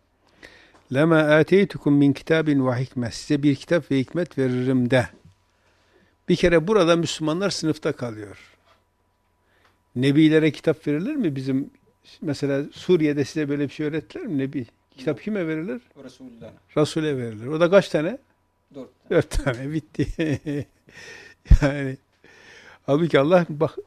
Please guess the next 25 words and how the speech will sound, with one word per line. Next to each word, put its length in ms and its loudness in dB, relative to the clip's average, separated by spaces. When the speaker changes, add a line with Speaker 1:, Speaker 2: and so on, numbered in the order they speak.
Speaker 1:
o 160 2
kadar 280 8
çok 260 4
ayet 300 4
var 220 2
ki 300 0
bu 100 -4
değil. 260 2
Ondan 240 4
sonra 420 2
size 300 4
bir 100 4
kitap 300 2
ve 100 4
hikmet 360 0
veririm 360 0
de. 40 0
ثُمَّ 460 0
جَاءَكُمْ 720 2
رَسُولٌ. 760 -2
Sonra 460 -4
size 280 -2
bir 180 -2
Resul 340 -6
gelirse. 640 -6